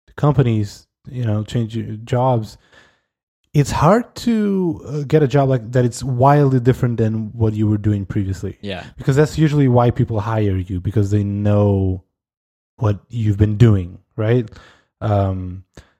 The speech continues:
Speaker 1: so it, it, that might actually be a very dangerous thing that you might, like, f-, you might be digging a hole <laughs> that you're not even aware, uh,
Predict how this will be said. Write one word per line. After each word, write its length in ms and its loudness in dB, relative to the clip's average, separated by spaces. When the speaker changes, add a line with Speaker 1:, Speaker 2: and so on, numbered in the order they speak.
Speaker 1:
so 260 0
it, 220 -8
it, 680 -4
that 260 4
might 280 0
actually 260 2
be 160 2
a 40 -2
very 200 4
dangerous 580 0
thing 400 -2
that 160 0
you 80 0
might, 500 2
like, 80 0
f-, 400 -20
you 160 -6
might 240 2
be 120 4
digging 400 4
a 40 8
hole 640 2
<laughs> 500 -20
that 240 4
you're 120 4
not 180 4
even 200 4
aware, 640 4
uh, 480 0